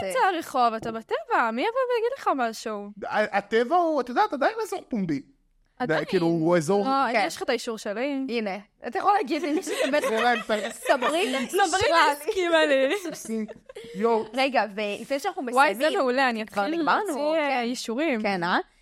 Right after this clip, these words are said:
Speaker 1: אז, אה, איזה עוד דבר חשוב אנחנו לא דיברנו עליו,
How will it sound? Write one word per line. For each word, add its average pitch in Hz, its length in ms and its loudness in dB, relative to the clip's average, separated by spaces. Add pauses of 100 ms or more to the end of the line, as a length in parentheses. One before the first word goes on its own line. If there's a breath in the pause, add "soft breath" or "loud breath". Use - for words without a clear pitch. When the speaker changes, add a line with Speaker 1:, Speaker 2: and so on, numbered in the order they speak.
(300 soft breath)
Speaker 1:
אז, 214 240 0
אה, 202 300 -2 (380)
איזה 285 200 2
עוד 294 120 4
דבר 196 420 0 (300)
חשוב 196 480 -4
אנחנו 175 400 -2
לא 196 240 2
דיברנו 180 320 -2
עליו, 151 140 -4